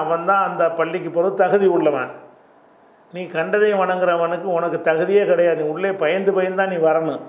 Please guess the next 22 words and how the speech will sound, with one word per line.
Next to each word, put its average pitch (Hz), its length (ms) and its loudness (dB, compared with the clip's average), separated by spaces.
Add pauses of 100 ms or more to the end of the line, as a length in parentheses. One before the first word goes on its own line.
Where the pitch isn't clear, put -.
(760)
அந்த 170 320 -4
நிலையில் 185 300 0
நீ 190 120 -4 (140)
இருந்துக்கிட்டு 190 380 -2
தடுக்கிறியடான்னு 175 720 0
இருக்காவன் 170 420 0
இந்த 170 140 -2
வார்த்தை 170 300 2
அல்லாஹ் 156 220 0
சொல்றான். 139 240 -4 (120)
உலாயிக்க, 165 560 0 (800)
இவர்கள், 160 460 0 (880)
இவர்கள் 165 760 0 (960)
இந்த 170 200 -4
வேலையை 175 300 2
செய்கிறவர்கள். 151 600 2 (640)
எந்த 165 200 -4
வேலை? 156 160 2
ரெண்டு 160 180 0
வேலை 165 200 2
சொல்றான்ல, 151 500 0 (880)
பள்ளிவாசல் 165 600 2